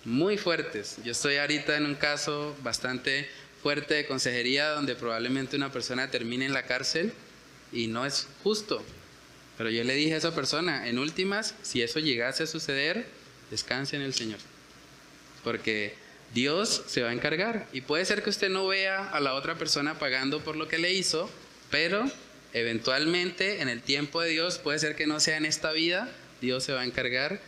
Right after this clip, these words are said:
de hacer justicia. Al final de la historia humana vemos que no hay impunidad. Dios se encarga de darle a cada uno lo que merece. Entonces podemos descansar en eso, podemos saber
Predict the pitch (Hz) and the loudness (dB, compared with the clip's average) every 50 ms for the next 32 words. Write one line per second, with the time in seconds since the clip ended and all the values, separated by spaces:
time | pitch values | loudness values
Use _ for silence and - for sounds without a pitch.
0 | - - - - - 117 113 - - 113 117 120 123 - - 147 180 190 - 185 | -18 -20 -20 -6 -4 -2 -2 0 -2 -2 -2 -4 -8 -6 -2 -2 -2 -2 -4 -6
1 | 170 - - - 120 - - 120 123 123 127 135 151 156 151 147 - 135 135 139 | -10 -8 -8 -8 -6 -2 0 0 2 2 2 2 2 2 0 0 -2 -2 0 0
2 | 143 143 143 143 151 160 170 175 165 156 160 160 - - 147 143 135 139 147 156 | 2 2 2 2 2 2 0 0 0 -2 -2 -2 -2 0 0 0 2 2 0 0
3 | 156 160 147 151 135 131 135 147 180 - - - - - - - - - - - | 0 0 2 2 2 2 2 0 -2 -4 -10 -16 -20 -20 -20 -20 -20 -20 -20 -18
4 | - 120 120 123 131 143 139 - 151 147 147 - 147 151 151 147 151 151 151 139 | -4 -2 0 2 2 2 2 2 0 0 2 2 2 2 2 2 2 2 2 2
5 | 117 113 120 123 127 127 135 135 131 131 - 135 135 139 139 135 139 143 147 147 | 2 2 2 2 0 0 0 -2 -2 -2 -2 -2 0 0 0 0 -2 -2 0 0
6 | 147 156 170 202 214 - - - - - - 120 - - 120 110 110 107 104 107 | 0 -2 -2 -4 -6 -10 -16 -20 -20 -14 -12 -10 -8 -6 -4 -4 -2 -4 -4 -4
7 | 104 - - - - - - - - - - - 123 143 - - - 135 131 135 | -2 -2 -4 -4 -8 -12 -14 -14 -14 -6 -2 0 0 0 0 -2 -2 0 0 2
8 | 151 170 196 208 196 202 190 - - 180 165 156 165 160 165 165 170 185 202 196 | 2 2 2 2 2 0 0 0 0 0 0 0 0 0 0 0 0 0 0 -2
9 | 185 165 143 - - - - 127 123 123 127 135 143 156 165 - - - - - | -6 -8 -8 -10 -12 -6 -2 0 0 2 2 2 2 2 0 -2 -4 -6 -8 -4
10 | - - - 127 120 131 147 170 165 151 135 139 147 | 0 2 2 4 2 2 2 2 2 0 0 -2 -4